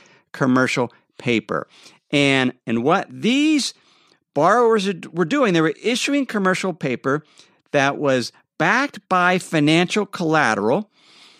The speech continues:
including mortgage-backed securities. So these special investment vehicles would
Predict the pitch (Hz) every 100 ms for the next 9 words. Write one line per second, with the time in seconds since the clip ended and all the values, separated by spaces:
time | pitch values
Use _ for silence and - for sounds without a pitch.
0 | _ _ - 156 156 - - 277 339 277
1 | 233 220 - 151 190 196 214 - 185 175
2 | - 160 233 226 139 71 - - 160 151
3 | 151 - - 233 - 240 208 - - -
4 | _ - 160 196 208 - 208 - - 117
5 | 139 127 - 185 208 - _ _ _ 156
6 | 165 151